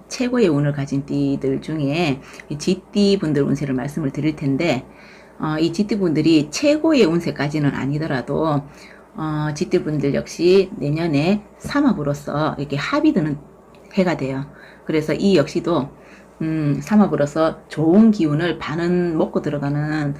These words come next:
그런 해이기 때문에 이 역시도 좋은 운이라고 볼 수 있겠습니다. 자, 지금부터 이천이십 년 쥐띠 분들 종합 운세에 대해서 말씀을 드리겠습니다.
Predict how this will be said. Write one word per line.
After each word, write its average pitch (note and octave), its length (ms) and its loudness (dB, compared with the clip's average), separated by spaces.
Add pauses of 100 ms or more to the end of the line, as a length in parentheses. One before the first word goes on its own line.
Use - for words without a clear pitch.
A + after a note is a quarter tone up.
(120)
그런 D3 200 -2
해이기 D#3 380 0
때문에 C#3+ 300 -4
이 - 100 -4
역시도 G#3+ 320 -2
좋은 D#3 340 -2
운이라고 C#3+ 440 -4
볼 C3+ 140 -6
수 D3 120 -10
있겠습니다. C3+ 840 -6 (440)
자, A#2+ 180 -8
지금부터 F3 640 -2
이천이십 D#3+ 600 0
년 E3 360 2
쥐띠 - 360 -6
분들 C#3+ 500 2
종합 G#3 260 2
운세에 C3+ 320 -2
대해서 - 300 -8
말씀을 C#3 400 -4
드리겠습니다. C3+ 960 -4